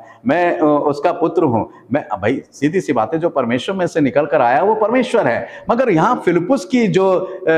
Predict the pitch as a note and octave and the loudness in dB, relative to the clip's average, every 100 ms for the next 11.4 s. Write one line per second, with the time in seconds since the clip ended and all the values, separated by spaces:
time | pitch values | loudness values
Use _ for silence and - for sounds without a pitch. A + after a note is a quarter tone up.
0 | D#3 C#3+ C#3 C3 B2+ A#2+ C3 D3+ G#3 B3+ | 4 4 4 4 2 2 2 2 2 2
1 | G3+ B2 A2+ - E3+ A#3+ A3+ A3 E3+ F3 | 2 2 0 -4 0 2 2 0 2 2
2 | F3+ F3 C4 C4+ - D4 C#4 A3+ E3+ B2+ | 0 0 -2 -2 -2 0 0 2 2 2
3 | G#2 - - - C4+ C4+ A#3+ A#3+ G#3 G#3 | 0 -4 -14 -4 0 2 2 2 2 2
4 | G#3+ F#3+ G#3+ A#3 A3 G3+ F3+ F#3 G3 F#3+ | 2 2 2 0 2 2 2 0 0 0
5 | E3 A3 - - - A#3 G#3 - G3 G#3 | 2 0 -2 -6 -4 -2 0 0 0 2
6 | G3+ G3 F#3 F#3+ G#3 F3 D3 - - - | 2 2 0 0 0 2 0 -2 -6 -2
7 | G3 G3 F3 A3+ A#3 G#3+ G3 F3 F3 E3 | 0 0 0 2 2 2 2 2 2 2
8 | D#3+ D3+ E3 A#3 A#3+ A#3+ B3 B3 F3+ C#3+ | 2 2 2 2 2 2 0 0 0 0
9 | A#2 - - D#3+ G#3 C4 C#4+ A#3+ B3 B3+ | -2 -6 -4 -2 0 0 2 2 2 2
10 | A#3+ B3 C4 - C4 C4 B3+ C#4 C4 A#3 | 2 2 0 0 0 0 0 0 0 2
11 | F3 - G#2 G2 | 0 0 -2 -2